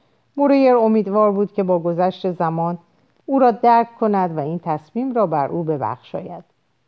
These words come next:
برویر یادداشت رسمی جداگانه‌ای ضمیمه نامه کرد که بر اساس آن همه بدهی فروید به برویرها بخشیده می‌شد.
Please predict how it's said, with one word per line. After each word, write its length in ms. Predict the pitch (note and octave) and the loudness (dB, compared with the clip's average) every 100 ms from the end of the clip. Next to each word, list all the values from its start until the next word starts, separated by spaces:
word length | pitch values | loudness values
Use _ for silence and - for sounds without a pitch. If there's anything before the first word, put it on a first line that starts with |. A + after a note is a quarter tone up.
| _ _ _ _ _ _ C4 | _ _ _ _ _ _ -2
برویر 400 | C#4+ D4 C#4+ B3 | 2 4 4 4
یادداشت 500 | A#3+ G3 A3 A3 A3+ | 2 2 0 -2 -2
رسمی 520 | G#3 F#3 - G3 F3+ | 0 -2 -2 -6 -4
جداگانه‌ای 840 | F3+ E3 E3 D#3 D#3 D#3+ F3 E3+ | -4 -2 -2 -2 -4 -4 -4 -6
ضمیمه 520 | D#3 D3 D3 C#3+ D#3 | -6 -6 -6 -6 -6
نامه 340 | D3+ C#3 C#3 D#3 | -6 -8 -8 -8
کرد 300 | E3+ D#3+ - | -6 -6 -6
که 80 | |
بر 160 | C#3+ C#3 | -8 -6
اساس 460 | B2 C#3 - D#3+ D#3+ | -6 -10 -10 -8 -4
آن 300 | D3+ D3+ D3+ _ _ _ _ | -4 -4 -10 _ _ _ _
همه 360 | C4 B3+ A#3+ G#3 | -4 0 0 0
بدهی 500 | F3 E3 D#3+ D#3+ D#3+ | -2 -4 -4 -4 -6
فروید 480 | - D3+ D#3 D#3 D3 | -6 -6 -4 -4 -6
به 100 | D3 | -8
برویرها 680 | C#3+ C#3+ C#3 C#3 C3 F#3+ | -6 -6 -4 -6 -6 -6
بخشیده 580 | A#3 C3+ - - C3+ C3+ | -4 -4 -6 -12 -10 -10
می‌شد. 400 | B2 A2 - D#3 | -10 -12 -14 -14